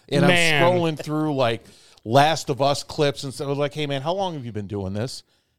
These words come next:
Speaker 1: He was like, "What? I just watch YouTube on this." And I was like, "No, you're gonna watch YouTube on the big screen where we can all see it."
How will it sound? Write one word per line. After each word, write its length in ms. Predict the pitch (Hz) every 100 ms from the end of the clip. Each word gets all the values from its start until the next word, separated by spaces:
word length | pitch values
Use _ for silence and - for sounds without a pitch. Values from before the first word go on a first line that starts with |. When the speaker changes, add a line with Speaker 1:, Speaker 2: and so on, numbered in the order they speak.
| _
Speaker 1:
He 60 |
was 100 | 113
like, 160 | 110 117
"What? 120 | 143
I 60 | 160
just 220 | 127 123
watch 200 | 135 123
YouTube 300 | 131 - 131
on 140 | 131 123
this." 240 | 117 -
And 120 | - 107
I 80 |
was 120 | 107 101
like, 100 | 104
"No, 100 | 101
you're 140 | 110
gonna 120 | 123
watch 260 | 131 131 -
YouTube 280 | 123 131 117
on 100 | 110
the 60 |
big 220 | 98 127
screen 280 | - 139 123
where 120 | 107
we 80 | 107
can 120 | 101
all 160 | 110 113
see 200 | 113 113
it." 180 | 101